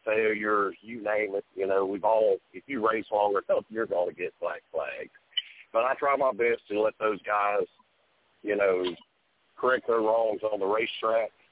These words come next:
But a lot of times it's, you know, if you, you don't be real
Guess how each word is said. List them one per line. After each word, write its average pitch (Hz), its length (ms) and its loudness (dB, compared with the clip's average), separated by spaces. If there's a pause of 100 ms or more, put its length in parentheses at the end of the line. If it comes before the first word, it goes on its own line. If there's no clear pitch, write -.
(400)
But 90 100 0
a 95 40 4
lot 110 160 2
of - 80 -8
times 110 320 2
it's, 98 120 -4 (640)
you 110 140 0
know, 104 120 4
if 104 120 2
you, 117 180 -6 (580)
you 113 120 -2
don't 123 220 2
be 127 180 0
real 117 400 2